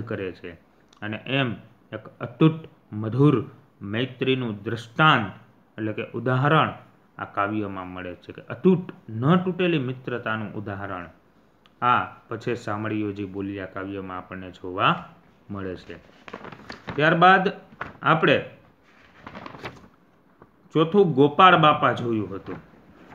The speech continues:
કે ગોપાળ બાપાની અંદર મનુભાઈ પંચોલી, જેને આપણે દર્શક, જે દર્શક નામનો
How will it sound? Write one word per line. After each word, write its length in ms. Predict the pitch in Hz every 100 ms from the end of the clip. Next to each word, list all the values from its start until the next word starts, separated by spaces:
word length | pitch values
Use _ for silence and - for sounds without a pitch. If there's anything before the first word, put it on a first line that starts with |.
| - - - -
કે 160 | - 175 190 202 202 - -
ગોપાળ 380 | 131 139 185 190
બાપાની 520 | 185 196 196 196 202 202 -
અંદર 440 | 156 175 190 147 104 -
મનુભાઈ 600 | 104 123 156 139 165 170 -
પંચોલી, 560 | 139 143 143 175 143
જેને 220 | 107 127 135
આપણે 260 | 139 143 123 107
દર્શક, 580 | 135 131 - 180 - - - _ _ _ _ _ _ _ _ _ _ _ -
જે 80 |
દર્શક 460 | 110 123 127 - 139
નામનો 400 | 127 127 131 131